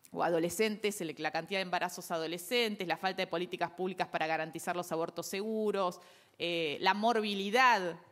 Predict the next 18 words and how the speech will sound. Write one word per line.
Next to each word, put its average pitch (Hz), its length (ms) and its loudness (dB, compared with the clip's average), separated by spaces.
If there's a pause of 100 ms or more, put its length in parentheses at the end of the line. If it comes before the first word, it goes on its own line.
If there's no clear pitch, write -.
(500)
por 185 280 0
abortos 190 500 -2
incompletos, 175 760 -2
muy 170 220 -4
grave, 202 380 2
muy 180 260 -4
alta, 196 560 2
etcétera, 208 480 -2
etcétera. 160 580 -6 (840)
Y 220 640 -2
es 254 120 -2
muy 294 160 2
difícil 277 460 -2
salir 208 340 2
a 220 80 2
contrarrestar 202 1080 0 (320)
en 190 160 -2
esos 226 440 -4